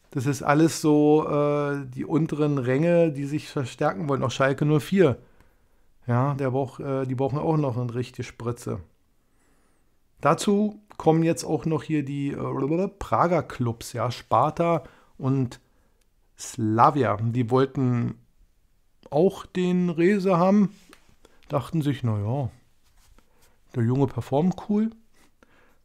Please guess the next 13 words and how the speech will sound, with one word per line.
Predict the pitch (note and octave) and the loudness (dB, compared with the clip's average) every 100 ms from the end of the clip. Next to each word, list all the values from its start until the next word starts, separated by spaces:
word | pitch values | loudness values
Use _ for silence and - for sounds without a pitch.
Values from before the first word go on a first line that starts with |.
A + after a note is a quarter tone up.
| - | -4
why | C3 | 0
not?" | F#3 D#3+ - - - - _ _ _ _ _ _ _ _ _ _ _ _ _ _ - | 0 0 -6 -20 -20 -20 _ _ _ _ _ _ _ _ _ _ _ _ _ _ -8
Auch | B2 | -8
zweite | - - C3 D3 | -4 0 0 0
Bundesliga | C3+ C#3 C3 B2+ C3 B2+ B2 - _ _ _ _ _ _ | -2 -2 -4 -6 -2 -2 -4 -10 _ _ _ _ _ _
ist | A#2+ - | -8 -4
stark. | - B2 B2+ - - | 2 2 2 -2 -6
Also | A#2+ A#2+ B2+ | -4 -2 -4
ich | A#2+ | -4
weiß | C3+ | -2
nicht, | C3 | -2
ob | A#2 | -6
die | C3 B2+ A#2+ B2 | -6 -4 -6 -8